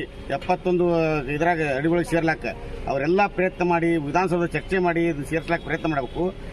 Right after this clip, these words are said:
ಮತ್ತು ನಮ್ಮ ವಿಜಯಪುರ ಜಿಲ್ಲೆಗೆ ಮೆಡಿಕಲ್ ಕಾಲೇಜ್ ಇಲ್ಲ ಬಡವರಿಗಾಗಿ, ಇಂಜಿನಿಯರಿಂಗ್ ಕಾಲೇಜ್ ಇಲ್ಲ, ಲಾ ಕಾಲೇಜ್ ಇಲ್ಲ,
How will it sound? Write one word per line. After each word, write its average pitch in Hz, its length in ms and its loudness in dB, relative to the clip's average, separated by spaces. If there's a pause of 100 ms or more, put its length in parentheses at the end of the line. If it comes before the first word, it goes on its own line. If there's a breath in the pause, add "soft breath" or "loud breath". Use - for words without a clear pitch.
(320 loud breath)
ಮತ್ತು 180 180 2
ನಮ್ಮ 190 160 4
ವಿಜಯಪುರ 190 480 2
ಜಿಲ್ಲೆಗೆ 160 460 2 (420)
ಮೆಡಿಕಲ್ 165 340 0
ಕಾಲೇಜ್ 190 360 2
ಇಲ್ಲ 190 120 2 (680)
ಬಡವರಿಗಾಗಿ, 180 580 4 (500)
ಇಂಜಿನಿಯರಿಂಗ್ 175 360 2
ಕಾಲೇಜ್ 180 300 2
ಇಲ್ಲ, 180 260 6
ಲಾ 156 260 2
ಕಾಲೇಜ್ 180 360 2
ಇಲ್ಲ, 175 140 4